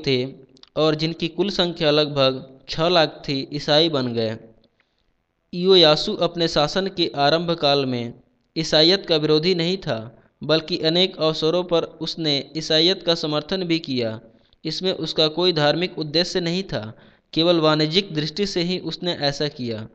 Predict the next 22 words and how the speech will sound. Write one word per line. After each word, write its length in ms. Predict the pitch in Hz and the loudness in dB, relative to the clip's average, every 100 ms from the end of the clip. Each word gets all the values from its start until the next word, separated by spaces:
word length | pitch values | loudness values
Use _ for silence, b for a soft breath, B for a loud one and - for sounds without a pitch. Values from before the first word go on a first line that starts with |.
| b b _ 151 | b b _ -2
वह 140 | 175 | 2
यूरोप 420 | 165 156 185 185 | 4 4 2 -2
तथा 220 | 180 160 | -2 0
पूर्वी 360 | 151 156 156 180 | 0 -2 0 0
एशिया 420 | - 156 156 180 | 0 -4 0 0
के 160 | 180 170 | 0 -2
साथ 220 | 160 151 156 | -2 -2 0
व्यापार 380 | 147 147 147 156 | -2 0 0 0
आरंभ 380 | 151 151 147 | 0 0 -2
करने 500 | 147 143 147 139 123 - B - | -2 -2 -2 -4 -6 -10 B -16
तथा 180 | 143 160 | -4 -4
उसको 380 | - 151 - 139 | -2 -6 -4 -4
बनाए 300 | 143 151 165 | 0 2 0
रखने 340 | 156 160 165 | 0 -2 -4
के 160 | 160 151 | -2 0
लिए 140 | 151 | 0
प्रयत्नशील 600 | 151 143 147 143 147 139 | 0 -6 -4 -6 -6 -8
था। 380 | 135 117 117 - B B B B _ | -8 -10 -10 -16 B B B B _
वह 100 | 170 | -4
कुछ 260 | 196 190 180 | 0 -2 0
वर्षों 320 | 160 160 190 | 0 0 -4
तथा, 240 | 185 175 | -6 -10